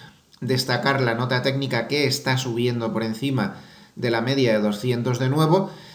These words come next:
Y bueno, pues es un poco lo que hay. Estamos a expensas de ver ese gráfico del Standard and Poor's si se confirma o no.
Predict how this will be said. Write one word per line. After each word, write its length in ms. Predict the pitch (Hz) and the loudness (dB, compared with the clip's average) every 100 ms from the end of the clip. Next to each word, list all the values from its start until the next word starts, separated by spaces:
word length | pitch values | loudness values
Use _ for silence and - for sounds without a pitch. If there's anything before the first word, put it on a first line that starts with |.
| - - - - | -20 -20 -12 -2
Y 280 | 131 131 | 2 4
bueno, 300 | 131 151 170 | 6 6 4
pues 140 | 156 131 | 2 0
es 100 | 139 | 0
un 100 | 127 | 0
poco 180 | 127 117 | 2 2
lo 120 | 113 | 2
que 120 | 139 | 4
hay. 220 | 165 117 | 6 6
Estamos 400 | 110 123 131 131 | 2 0 0 0
a 40 | 127 | 0
expensas 420 | 131 135 127 123 | 0 0 0 2
de 100 | 127 | 4
ver 380 | 139 127 - - | 4 2 -4 -6
ese 260 | 127 131 | -2 2
gráfico 520 | 117 131 131 110 123 123 | 4 4 0 0 0 2
del 280 | 117 113 | 2 2
Standard 340 | 113 127 127 123 | 0 -2 0 0
and 140 | 123 | 0
Poor's 200 | 147 135 | 0 0
si 60 | 120 | 0
se 100 | 113 | -2
confirma 440 | 107 104 127 127 | -2 -2 0 2
o 40 | 135 | 2
no. 380 | 180 196 - | 2 0 -6